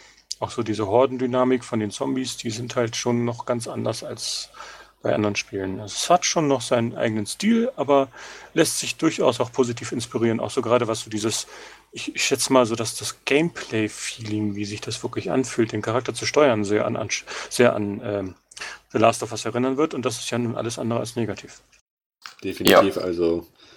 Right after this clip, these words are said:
Speaker 2: ähm, Days Gone ist für mich so ein Titel, keine Ahnung, der hat mich bei der letzten Präsentation nicht so interessiert.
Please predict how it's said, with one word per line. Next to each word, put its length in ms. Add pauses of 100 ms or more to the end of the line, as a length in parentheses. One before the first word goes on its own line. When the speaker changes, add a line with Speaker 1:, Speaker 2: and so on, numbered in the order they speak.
(280)
Speaker 2:
ähm, 260
Days 220
Gone 220
ist 100
für 60
mich 180
so 60
ein 100
Titel, 640
keine 240
Ahnung, 220
der 80
hat 80
mich 180
bei 140
der 100
letzten 340
Präsentation 760
nicht 180
so 920
interessiert. 1080